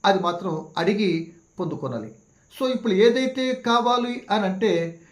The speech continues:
ఇప్పుడు సహజంగా ఆలోచిస్తే ఏం కోరుకోవచ్చు వీళ్ళు? అసలు ఏమీ అడగని స్థితిలో ఎంత సౌఖ్యమైనటువంటి ప్ర-, ప్రదేశం ఉందో, అట్టి సో-, పరిస్థితి మాకు ప్రసాదించవా, తప్పు అయిపోయింది క్షమించవా, మరలా తోటలోకి వెళ్ళిపోతాం సహాయం చేయవా అన్నట్టుగా అడిగితే ఇంకా చాలా బాగుంటుంది.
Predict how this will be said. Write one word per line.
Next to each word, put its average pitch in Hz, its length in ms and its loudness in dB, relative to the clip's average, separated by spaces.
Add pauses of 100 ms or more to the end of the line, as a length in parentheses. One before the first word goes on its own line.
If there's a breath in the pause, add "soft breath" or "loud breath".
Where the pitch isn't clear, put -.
(100)
ఇప్పుడు 240 200 -4
సహజంగా 214 480 0
ఆలోచిస్తే 233 480 -2
ఏం 202 200 2
కోరుకోవచ్చు 226 520 -2
వీళ్ళు? 220 520 0 (600 soft breath)
అసలు 175 220 -4
ఏమీ 220 560 4
అడగని 208 420 2
స్థితిలో 233 380 0
ఎంత 190 340 -2
సౌఖ్యమైనటువంటి 233 1200 -2
ప్ర-, 214 220 -4
ప్రదేశం 214 460 -2
ఉందో, 196 200 -4
అట్టి 139 340 -8
సో-, 175 280 0
పరిస్థితి 170 440 -6
మాకు 196 260 -2
ప్రసాదించవా, 185 760 -4 (380 soft breath)
తప్పు 220 200 0
అయిపోయింది 214 240 2
క్షమించవా, 185 680 -2 (280 loud breath)
మరలా 190 240 2
తోటలోకి 196 420 -2
వెళ్ళిపోతాం 190 560 -4
సహాయం 170 200 0
చేయవా 175 400 -4
అన్నట్టుగా 262 440 0
అడిగితే 262 380 -2
ఇంకా 269 180 -4 (120)
చాలా 240 140 2
బాగుంటుంది. 220 460 -2